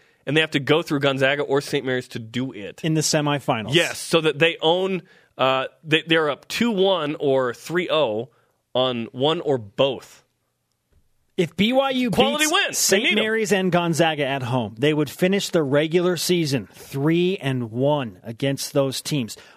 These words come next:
Speaker 2: Both of those teams are in Lunardi's bracketology right now.
Speaker 1: So those
Speaker 2: Gonzaga
Speaker 1: would be good wins.
Speaker 2: as a nine seed, Saint Mary's as a seven seed. If B Y U goes three and one against those teams,
Speaker 1: who would be out? Okay, do you think it's a three bid league?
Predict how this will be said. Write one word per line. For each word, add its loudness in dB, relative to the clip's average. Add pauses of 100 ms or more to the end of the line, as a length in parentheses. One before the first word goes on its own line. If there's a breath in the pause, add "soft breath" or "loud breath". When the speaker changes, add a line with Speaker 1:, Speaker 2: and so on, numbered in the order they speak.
Speaker 2:
Both 2
of 0
those 2
teams 2
are 0
in 2
Lunardi's 2
bracketology 0
right 2
now. 0
Speaker 1:
So -8
those 0
Speaker 2:
Gonzaga 2
Speaker 1:
would 2
be 2
good 2
wins. -4
Speaker 2:
as 0
a 4
nine 2
seed, -4
Saint 0
Mary's 0
as 0
a 2
seven 0
seed. -2
If -4
B 2
Y 4
U 0
goes 2
three 0
and 2
one 2
against 0
those 0
teams, 0
Speaker 1:
who 2
would 0
be 4
out? 0
Okay, 0
do -2
you 2
think 0
it's 0
a 4
three 0
bid 0
league? 0